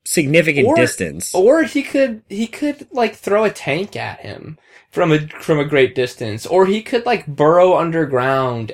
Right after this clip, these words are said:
Speaker 2: and, like, yeah, like, there are, like, a million things Superman could do to kick Batman's ass.
Speaker 1: Or he could poison him slowly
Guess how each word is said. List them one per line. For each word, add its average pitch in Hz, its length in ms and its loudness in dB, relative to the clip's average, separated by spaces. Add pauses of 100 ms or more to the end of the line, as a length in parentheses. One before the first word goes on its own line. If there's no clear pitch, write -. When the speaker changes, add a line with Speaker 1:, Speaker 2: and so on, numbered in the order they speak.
Speaker 2:
and, 127 200 -6
like, 117 280 -6 (640)
yeah, 135 280 4
like, 143 180 0
there 185 120 2
are, 214 40 2
like, 214 120 0
a 202 60 0
million 151 480 0
things 123 300 -4
Superman 117 480 -10
could 117 160 -14
do 107 160 -6
to 104 80 -8
kick - 280 -16
Batman's 80 480 -12
ass. - 420 -14 (180)
Speaker 1:
Or 143 120 6
he 185 120 6
could 247 220 2
poison 143 420 2
him 120 160 -2
slowly 104 680 0